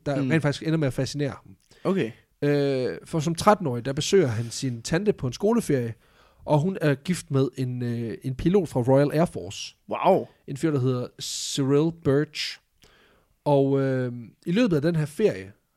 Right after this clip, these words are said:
Speaker 1: der, øh, bliver der simpelthen tændt en ild i den unge Douglas Bader. Og da han er færdig med det her,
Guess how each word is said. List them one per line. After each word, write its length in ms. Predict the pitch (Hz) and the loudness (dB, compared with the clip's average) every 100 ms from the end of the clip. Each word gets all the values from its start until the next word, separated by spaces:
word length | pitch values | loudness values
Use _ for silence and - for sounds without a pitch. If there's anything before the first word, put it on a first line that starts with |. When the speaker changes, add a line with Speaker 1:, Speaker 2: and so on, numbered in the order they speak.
| _ - | _ 4
Speaker 1:
der, 220 | 175 143 | 4 4
øh, 400 | 147 139 131 127 90 - _ _ | -2 -2 -4 -6 -10 -14 _ _
bliver 100 | 156 | -2
der 40 | 151 | 0
simpelthen 220 | 175 160 | 0 -2
tændt 320 | - 208 175 - | 0 -2 -2 -6
en 140 | 139 147 | -8 -4
ild 220 | 196 185 - - | 0 0 -2 -12
i 140 | - 127 | -8 -2
den 120 | 127 | 2
unge 220 | 127 151 | 2 2
Douglas 360 | 147 117 120 - | -2 -4 -8 -4
Bader. 320 | 127 127 120 - _ _ _ _ _ _ - | -2 -2 -6 -10 _ _ _ _ _ _ 0
Og 180 | 135 131 | 2 4
da 60 | |
han 120 | 147 | 4
er 40 | 160 | 4
færdig 340 | - 156 175 | 8 8 8
med 60 | 135 | 4
det 120 | 131 | 2
her, 160 | 120 | 2